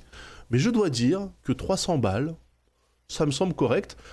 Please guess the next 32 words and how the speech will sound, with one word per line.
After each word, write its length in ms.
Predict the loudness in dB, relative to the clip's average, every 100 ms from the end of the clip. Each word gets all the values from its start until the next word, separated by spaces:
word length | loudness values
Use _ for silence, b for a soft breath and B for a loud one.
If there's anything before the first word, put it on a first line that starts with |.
| B
Alors 340 | 0 0 -2
qu'il 300 | -2 0 2
y 80 | 2
a 300 | 2 2 2
un 80 | 0
sondage 420 | -2 0 0 0
qui 60 | -2
était 160 | -2
parti 340 | 0 -2 -4 -4
dans 140 | -2
le 40 | -2
chat 240 | -2 0
et 100 | -2
que 260 | 0 -2 -2
cinquante-huit 440 | -2 -2 -2 -2
pour 140 | -4
cent 140 | -2 0
des 80 | 2
votants 440 | 2 0 -2 -4 -10
trouvaient 300 | -4 0 0
que 100 | 0
le 140 | -2
prix 180 | -2 -2
des 80 | -2
claviers 300 | 0 0 0
H 140 | 0
H 80 | -2
K 80 | -2 -2
B, 60 |
c'était 200 | -2 -4
quand 120 | -2
même 180 | 0 -2